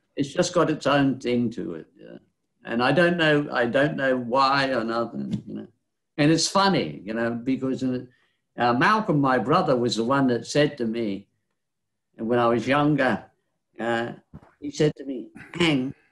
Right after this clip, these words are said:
there's this little shop not far," and he said, uh, you know, they got a f-, you know, they got quite a few good guitars. They got a few Les Pauls and whatnot. He said, "But they got this great S G in there." And he knew I was looking for one, you know.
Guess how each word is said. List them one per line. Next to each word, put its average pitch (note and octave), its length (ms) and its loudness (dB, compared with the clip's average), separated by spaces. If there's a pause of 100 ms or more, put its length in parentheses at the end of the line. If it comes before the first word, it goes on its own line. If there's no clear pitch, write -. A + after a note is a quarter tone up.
(720)
there's B2 160 -2
this C#3+ 180 2
little F3+ 220 4
shop D#3 560 0 (320)
not B2 260 -6
far," B2 560 -2 (440)
and A2+ 260 -2
he A#2 100 0
said, A2 380 -2
uh, G2 180 -6 (300)
you G#2 140 -4
know, G#2+ 120 0
they A#2+ 140 -2
got D#3 160 0
a D3 80 -2
f-, - 420 -12
you F#3 160 -6
know, D#3 140 0
they F3+ 80 0
got E3+ 200 0
quite F3+ 260 2
a - 20 0
few D3 240 2
good A#2+ 240 -6
guitars. G#2 420 -2
They A#2 100 -4
got G#2 120 -8
a G#2 60 -14
few G#2+ 200 -14
Les A2 280 -2
Pauls A2+ 480 -12
and G2+ 160 -14
whatnot. G#2 420 -8 (540)
He G2+ 120 -2
said, G2 360 -2
"But F#2 140 -4
they F#2+ 140 0
got G2 240 -2
this F2+ 200 -6
great G2+ 380 0
S G2 220 0
G F#2+ 400 -4
in D2+ 140 -8
there." D2+ 180 -14 (120)
And B2+ 120 -2
he C#3 120 4
knew F3+ 260 6
I E3 140 4
was C#3+ 220 0
looking D3+ 380 2
for A#2+ 140 -8
one, F#2 400 -8 (320)
you G2 80 -4
know. C#3 340 -4